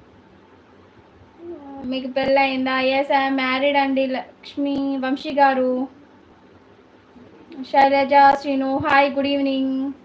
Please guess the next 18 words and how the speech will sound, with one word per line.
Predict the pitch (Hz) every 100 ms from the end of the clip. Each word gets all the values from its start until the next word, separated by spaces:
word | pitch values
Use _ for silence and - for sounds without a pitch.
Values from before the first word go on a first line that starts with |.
| - - - -
టీ | 277 285
తాగరా | 269 302 269 269
అక్క? | 262 254 262
తాగను, | 262 254 254 277 285
అలవాటు | 262 262 262 269
లేదు. | 254 254 262 320 - - - - - - - - -
మరి | 277 269
ఇస్తారా | 269 - 269 262 262
అక్క? | 254 247
Insta | 262 262 269 302
ఐడి | 294 285
already | 285 269 269 277 285 294 285 269 254 233
లింక్ | 247 269 277
ఉంది. | 302 269 262 320 - - - - - - - - - 277
హాయ్ | 262 320
సిస్టర్, | 311 - 302 285 277 269
నాకు | 262 269
no | 262 254